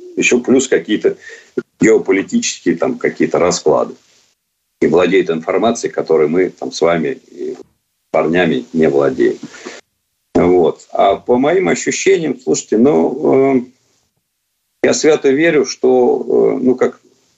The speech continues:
видимо, то есть как человек, закончивший экономический вуз,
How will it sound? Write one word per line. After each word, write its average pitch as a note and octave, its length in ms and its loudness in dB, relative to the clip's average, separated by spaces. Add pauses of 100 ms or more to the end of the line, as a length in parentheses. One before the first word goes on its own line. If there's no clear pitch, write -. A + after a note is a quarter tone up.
(140)
видимо, G#2+ 420 2 (920)
то G#2 40 4
есть G2 100 0
как - 160 -2
человек, - 260 0
закончивший F#2+ 680 0
экономический G2+ 640 0
вуз, C#3 340 0